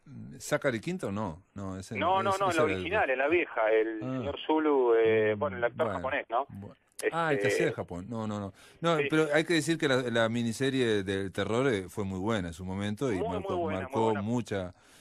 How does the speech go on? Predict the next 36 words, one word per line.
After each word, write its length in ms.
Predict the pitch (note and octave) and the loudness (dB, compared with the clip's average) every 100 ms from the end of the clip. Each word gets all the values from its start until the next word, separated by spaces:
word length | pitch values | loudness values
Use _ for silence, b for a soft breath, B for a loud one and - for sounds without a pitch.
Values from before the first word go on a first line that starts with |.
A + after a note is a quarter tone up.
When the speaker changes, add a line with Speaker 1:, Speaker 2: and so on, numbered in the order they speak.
| B G#2 | B -6
Speaker 2:
eh, 160 | G2 G2+ | -6 -4
así 280 | G2 - A2 | -6 -4 -4
que 100 | A#2+ | -4
por 120 | A2 | -2
lo 80 | A2 | 0
menos, 200 | B2+ A#2+ | -2 -2
o 100 | - C#3 | 2 4
el 60 | |
antecedente 580 | B2 A#2 B2 C#3+ D#3+ D#3 | 4 2 0 0 0 0
está 380 | C3+ - D#3 F3 | 0 4 6 6
y, 80 | C#3 | 4
bueno, 200 | C3 A#2 | 2 0
el 60 | |
tema 220 | G2+ C3+ | -2 -2
es 60 | C#3 | -2
hasta 180 | - A2 | 0 -4
cuándo, 480 | A#2+ B2+ B2+ D3+ D3 B B | -2 -2 0 -2 -2 B B
eh, 260 | G#2 G2+ G2 | -4 0 0
lo 200 | F#2+ G2 | 0 -4
que 180 | - G2 | -4 -4
se 240 | - A#2 | 0 4
hace 460 | B2+ B2 B2+ A2+ G2+ - | 4 4 2 2 0 0
para 240 | A#2 A2 | 2 4
seguir, 520 | G#2 - A2+ B2 C3+ B2 | 2 0 2 4 4 4
digamos, 380 | A#2 A#2 A2+ | 2 2 -2
esa 220 | A#2 A2+ A#2 | -2 0 0
beta 320 | B2 D3 C#3+ B B | 2 0 -2 B B
funciona 640 | - B2+ A#2+ - C3+ C#3+ C#3 | -8 -4 -2 0 2 4 4
o 40 | |
no 80 | C3 | 2
funciona, 400 | A#2+ A2 C#3 D#3+ | 0 0 0 2
pero 160 | B2 B2 | 2 0
esa 160 | C#3+ | 0
es 80 | C#3 | -2
siempre 300 | C3+ B2+ A#2 | -4 -2 0
la, 200 | G2 F2+ | 0 -2